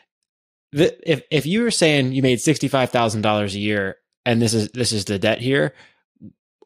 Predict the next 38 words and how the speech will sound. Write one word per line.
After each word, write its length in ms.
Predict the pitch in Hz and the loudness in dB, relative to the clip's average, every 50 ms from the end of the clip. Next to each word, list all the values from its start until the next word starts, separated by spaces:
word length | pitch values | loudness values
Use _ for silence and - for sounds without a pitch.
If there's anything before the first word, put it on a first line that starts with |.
| _ _ - | _ _ -4
and, 340 | 139 123 120 113 117 117 - | -2 0 0 0 0 -2 -4
and 240 | 131 123 - - - | -4 -4 -4 -4 -2
from 160 | - 120 113 | 0 2 2
a, 140 | 107 95 95 | 2 0 -2
from 160 | - 113 107 | -2 -4 -4
a 40 | 98 | -2
household 380 | 95 117 120 117 - 117 98 | 0 0 0 0 0 0 0
income 260 | 107 107 110 - 123 | 0 0 -2 -2 -4
perspective, 560 | 120 127 - - 135 135 - - 147 135 120 - _ _ | -2 -4 -2 -2 -2 -2 -2 -2 -4 -4 -4 -8 _ _
maybe 220 | 123 127 160 185 175 | 0 2 4 4 4
we're, 180 | 156 143 131 - - | 4 2 0 0 0
we're 120 | 135 127 | 0 2
attacking 420 | 117 107 - 123 120 110 - 113 104 | 2 2 0 -2 -2 -2 -4 -6 -8
the 80 | 98 | -8
problem 480 | 95 - 110 104 101 101 104 104 110 - - | -6 -4 -2 -2 0 0 -2 -4 -4 -6 -8
in 80 | 123 | -8
a 40 | 113 | -6
different 300 | 107 113 107 120 110 - | -6 -4 -4 -6 -6 -4
way. 300 | 110 117 117 120 127 127 - - - _ _ - | -2 -2 0 0 -2 -2 -6 -12 -20 _ _ -2
We 60 | 117 | 0
don't, 360 | 123 123 120 - - 117 - | 0 0 0 -2 -6 -8 -8
you 60 | 123 | -6
know, 100 | 120 104 | -6 -4
maybe 220 | 92 113 120 113 123 | -2 -2 0 2 2
we 20 | |
don't, 260 | 117 123 117 - - - - - | 2 0 -2 -4 -8 -16 -20 -14
we, 160 | 98 135 135 | -12 -12 -8
we 100 | - 139 | -2 -2
have 120 | 120 147 - | -2 -2 -2
to 80 | 135 | -2
figure 180 | 117 139 139 131 | 0 0 2 2
out 120 | 120 113 | 2 2
a 40 | 107 | 2
way 180 | 104 110 110 110 | 2 0 0 0
around 520 | 104 101 104 101 101 104 101 104 107 - _ _ _ _ | 0 0 0 0 0 -2 -4 -6 -10 -12 _ _ _ _
the 100 | - 107 | -6 -6
boogeyman. 640 | 92 92 107 101 107 117 117 123 127 131 131 139 135 - - - - _ _ - | -2 -2 -2 0 0 0 0 0 0 0 -2 -4 -6 -10 -16 -20 -20 _ _ 0
But 180 | 147 143 - | 0 0 -2